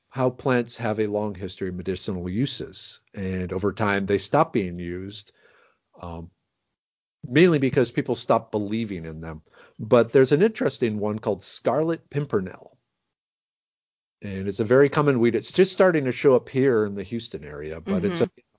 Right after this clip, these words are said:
Speaker 1: summer long. But scarlet pimpernel, it was considered to be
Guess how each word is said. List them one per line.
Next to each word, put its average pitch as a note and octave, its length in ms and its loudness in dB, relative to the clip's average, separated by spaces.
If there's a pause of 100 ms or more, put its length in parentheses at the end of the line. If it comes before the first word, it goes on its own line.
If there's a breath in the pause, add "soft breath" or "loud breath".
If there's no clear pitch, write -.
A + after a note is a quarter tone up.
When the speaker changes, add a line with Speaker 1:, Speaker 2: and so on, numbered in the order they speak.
Speaker 1:
summer - 340 -8
long. E2+ 280 -2 (400 loud breath)
But G#2 140 0
scarlet D3 480 2
pimpernel, G2 640 -2 (260)
it - 80 2
was E3 160 2
considered E3+ 460 4
to D#3 60 -4
be D3 280 0